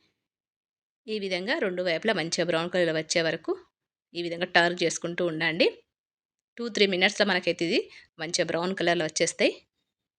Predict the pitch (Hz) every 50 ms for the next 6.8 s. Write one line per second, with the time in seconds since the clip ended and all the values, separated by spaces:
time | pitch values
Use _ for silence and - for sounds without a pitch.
0 | _ - 190 190 180 175 - 233 247 220 190 180 165 156 - 262 370 - - -
1 | - - _ - 180 208 196 214 - 208 190 - 190 175 170 175 185 180 - 160
2 | 156 - 165 170 165 156 156 - - 208 294 - - _ _ _ _ _ _ _
3 | _ _ _ _ _ _ _ _ _ _ _ _ _ _ _ _ _ _ _ _
4 | _ _ _ _ _ _ _ 190 185 - 185 185 180 220 220 190 180 - - 170
5 | 175 175 175 175 175 170 170 156 156 160 170 220 240 226 - - - 170 170 175
6 | 247 254 - 185 175 165 165 170 - 175 175 160 - 170 170 240